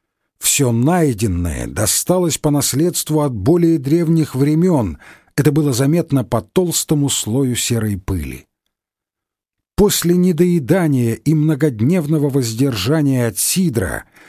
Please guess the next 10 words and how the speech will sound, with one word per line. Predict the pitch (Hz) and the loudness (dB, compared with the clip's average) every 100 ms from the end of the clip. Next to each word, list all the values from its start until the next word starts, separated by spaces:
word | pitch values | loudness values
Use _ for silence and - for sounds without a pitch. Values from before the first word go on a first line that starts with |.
| _ | _
сёкеровцы | - - 202 185 175 - - 180 170 - - | -2 2 2 2 0 -2 0 2 2 -2 -4
с | 107 - | -2 -2
гиками | 95 202 208 160 131 | 0 2 2 2 2
открывали | 127 - 131 127 175 156 | 0 -2 -2 0 2 2
большие | 131 139 - 175 156 | 0 -2 0 0 0
банки | 110 160 139 - 92 | 0 0 0 -2 -6
саблями, | - 196 170 170 175 175 - - _ _ - | 0 0 2 2 2 0 -2 -10 _ _ 0
а | 156 143 - | 0 0 -2
об | 151 127 139 | -2 2 0
эфесы | - - 214 - 139 104 | 0 0 0 0 -2 -4